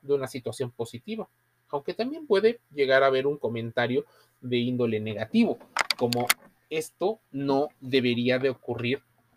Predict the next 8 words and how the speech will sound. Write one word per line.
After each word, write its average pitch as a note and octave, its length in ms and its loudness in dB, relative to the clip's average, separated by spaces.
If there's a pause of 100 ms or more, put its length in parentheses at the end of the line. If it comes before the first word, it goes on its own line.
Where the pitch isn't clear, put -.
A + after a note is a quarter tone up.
porque A3+ 380 4
trae C#3+ 380 0 (420)
X F3 500 -2 (160)
o C#3 140 6
Y, C3 300 0 (420)
eh, B2+ 480 -10
consecuencia". C#3+ 580 -2 (1400)
Esa A3+ 500 2